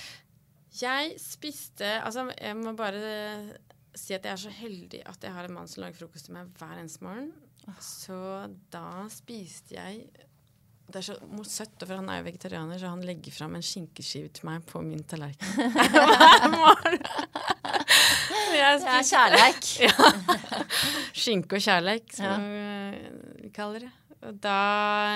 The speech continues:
Speaker 1: så da spiser jeg brødskiver, mitt hjemmebakt rundstykke da, uten gluten, kan du tenke deg. Eh, og påleggene som han har satt fram,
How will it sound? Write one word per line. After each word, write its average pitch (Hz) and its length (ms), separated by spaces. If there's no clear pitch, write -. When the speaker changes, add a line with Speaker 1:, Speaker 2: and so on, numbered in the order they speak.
Speaker 1:
så 214 80
da 220 160
spiser 190 380
jeg 220 340
brødskiver, 165 720
mitt 185 160
hjemmebakt 160 800
rundstykke 156 400
da, 240 160
uten 214 240
gluten, 196 320
kan 208 160
du 208 60
tenke 208 180
deg. 247 200
Eh, 196 400
og 214 80
påleggene 165 440
som 180 80
han 175 120
har 185 100
satt - 100
fram, 220 300